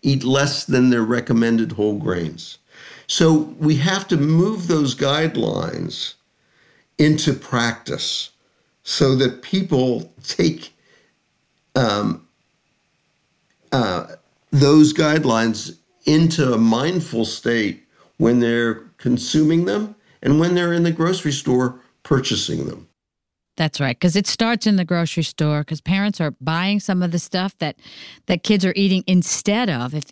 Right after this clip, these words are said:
Speaker 2: if they had more options at home of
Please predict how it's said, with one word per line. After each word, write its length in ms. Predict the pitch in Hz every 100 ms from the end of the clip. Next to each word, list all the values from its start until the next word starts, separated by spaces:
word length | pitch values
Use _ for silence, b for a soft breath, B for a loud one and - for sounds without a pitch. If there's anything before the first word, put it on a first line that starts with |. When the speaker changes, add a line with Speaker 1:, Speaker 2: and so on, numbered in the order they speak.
| -
Speaker 2:
if 200 | 190 -
they 200 | 185 196
had 340 | 180 175 175
more 460 | 156 165 170 170 -
options 460 | 165 175 - 175 160
at 180 | 160 139
home 460 | 202 196 170 156 -
of 280 | 156 143